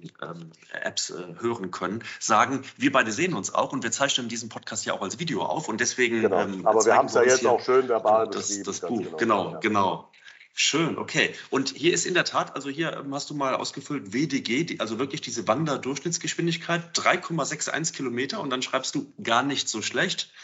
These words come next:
Speaker 1: für die vielen Steigungen.“ Gut, ja, okay, also knapp vier Kilometer, dreiunddreißig Kilometer insgesamt in der Eifel.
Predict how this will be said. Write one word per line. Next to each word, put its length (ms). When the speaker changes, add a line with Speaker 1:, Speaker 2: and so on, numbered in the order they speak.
Speaker 1:
für 160
die 140
vielen 320
Steigungen.“ 640
Gut, 400
ja, 300
okay, 300
also 220
knapp 260
vier 120
Kilometer, 600
dreiunddreißig 640
Kilometer 680
insgesamt 1040
in 220
der 340
Eifel. 460